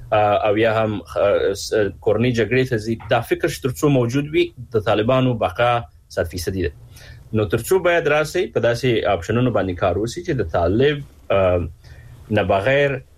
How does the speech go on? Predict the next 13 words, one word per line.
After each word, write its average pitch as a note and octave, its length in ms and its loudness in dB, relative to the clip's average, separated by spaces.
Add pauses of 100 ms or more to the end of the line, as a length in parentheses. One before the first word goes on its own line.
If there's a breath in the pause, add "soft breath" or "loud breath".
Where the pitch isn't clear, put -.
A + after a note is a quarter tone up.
(100)
څه، - 140 -2 (200)
څه C3 60 2
ډول B2 380 2
نظام A2 320 0
راسي E3+ 260 0
چې - 180 -16
طالب A2+ 280 2
هم A#2 120 2
د G2 60 2
هغه F#2 200 2
نظام F#2+ 380 0
برخه F2 320 0
وي C4+ 200 -2